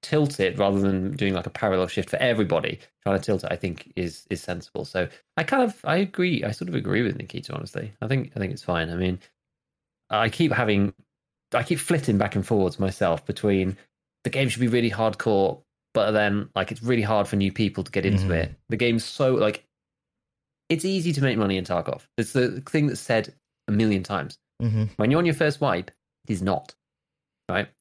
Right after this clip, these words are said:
Speaker 2: Yeah.
Speaker 1: And that is something that is fundamentally, um, not an issue necessarily, but it's something that the game has to deal with. And I th-, I feel that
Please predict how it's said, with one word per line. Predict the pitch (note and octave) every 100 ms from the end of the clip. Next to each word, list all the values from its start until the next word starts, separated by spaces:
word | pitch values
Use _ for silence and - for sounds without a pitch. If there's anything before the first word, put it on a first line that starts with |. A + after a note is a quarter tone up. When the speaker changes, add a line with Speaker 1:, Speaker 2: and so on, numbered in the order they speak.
| _ -
Speaker 2:
Yeah. | A2+ G#2+
Speaker 1:
And | A2+ A2+
that | C3 C3 -
is | A2+
something | C3+ A2 G#2+
that | G#2 F#2
is | G2+
fundamentally, | B2+ A2+ F#2+ G#2 G2+ F2 E2+ D#2+ - _ _ _ -
um, | G2 F#2 F2 E2+ F2 _ _ F3+
not | A#2+
an | F#2
issue | - F2
necessarily, | - - F2 G2
but | F#2
it's | -
something | F#2 F#2
that | F2 -
the |
game | G2 F#2 F2+ F#2+ - -
has | -
to | -
deal | G2+
with. | - - _ _ _ _ -
And | F2+ F#2
I | G2+
th-, | B2+
I | G#2+
feel | D3+ D#3 A2+
that | G#2+